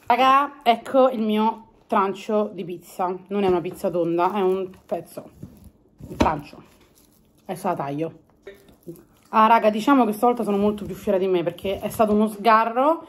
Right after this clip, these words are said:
E l'altra volta, beh, eh, era troppo, ma non era troppo, diciamo. Perché in confronto a come mangiavo una volta, lo sgarro dell'altra volta, cioè, comunque non era niente. Però questa volta, cioè, mi sento meno,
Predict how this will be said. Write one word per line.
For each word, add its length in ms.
E 140
l'altra 220
volta, 180
beh, 280
eh, 260
era 240
troppo, 380
ma 120
non 120
era 160
troppo, 320
diciamo. 420
Perché 200
in 60
confronto 340
a 40
come 160
mangiavo 260
una 80
volta, 280
lo 80
sgarro 220
dell'altra 260
volta, 200
cioè, 300
comunque 280
non 80
era 100
niente. 500
Però 240
questa 260
volta, 460
cioè, 140
mi 100
sento 540
meno, 680